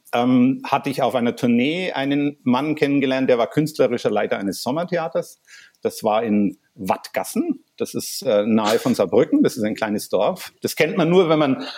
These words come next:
wenn man über Keramikindustrie Bescheid weiß, weil in Wattgassen steht eines der großen Villeroy und Boch Werke.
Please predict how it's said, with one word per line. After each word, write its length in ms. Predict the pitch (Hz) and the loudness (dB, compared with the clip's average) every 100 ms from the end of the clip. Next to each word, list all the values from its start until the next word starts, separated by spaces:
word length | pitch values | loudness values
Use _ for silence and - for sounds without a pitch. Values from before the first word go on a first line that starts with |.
| - | -2
wenn 100 | 123 | 2
man 280 | 123 123 120 | 4 4 2
über 420 | 135 139 139 131 | 2 2 4 4
Keramikindustrie 1200 | 120 - 131 104 107 139 143 120 107 - - 101 | 2 -2 -2 0 2 2 0 2 0 -2 -4 -2
Bescheid 360 | 87 - 92 92 | -2 -4 -6 -4
weiß, 280 | 120 160 - | -4 -4 -4
weil 160 | 101 | -4
in 240 | 135 185 143 | 0 2 2
Wattgassen 480 | 135 - 104 151 143 | 0 0 0 0 -2
steht 340 | - 131 - | -2 -2 -2
eines 320 | 110 123 - | -2 -2 -2
der 140 | 127 101 | -2 0
großen 540 | 107 117 135 127 - - - - | 2 2 2 0 0 -18 -20 -4
Villeroy 400 | 104 131 120 120 | 0 2 4 2
und 140 | 104 | 2
Boch 280 | 113 - 113 | 2 0 -2
Werke. 380 | 90 90 107 | -2 -4 -8